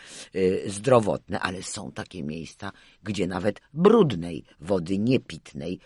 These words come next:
też nie ma. Więc, e, oczywiście do tego dostosowały się, e,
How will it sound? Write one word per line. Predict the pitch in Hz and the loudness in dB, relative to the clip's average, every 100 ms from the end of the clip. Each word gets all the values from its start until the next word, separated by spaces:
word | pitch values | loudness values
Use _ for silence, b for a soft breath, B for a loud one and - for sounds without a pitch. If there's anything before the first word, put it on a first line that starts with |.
| b _ | b _
też | 151 151 110 | -4 -4 -4
nie | 85 78 | -4 -6
ma. | 69 50 B B B | -8 -16 B B B
Więc, | 107 110 b b b - | -6 -6 b b b -10
e, | 113 110 - _ _ _ _ - - | 0 0 -2 _ _ _ _ -14 -12
oczywiście | - 185 - 139 | -6 -2 2 4
do | 127 | 4
tego | - 185 135 107 | 4 4 4 2
dostosowały | 120 - 127 131 120 127 143 127 101 | 0 -2 -2 0 4 8 8 6 2
się, | - 92 104 131 - B B B | -2 2 2 2 -4 B B B
e, | _ | _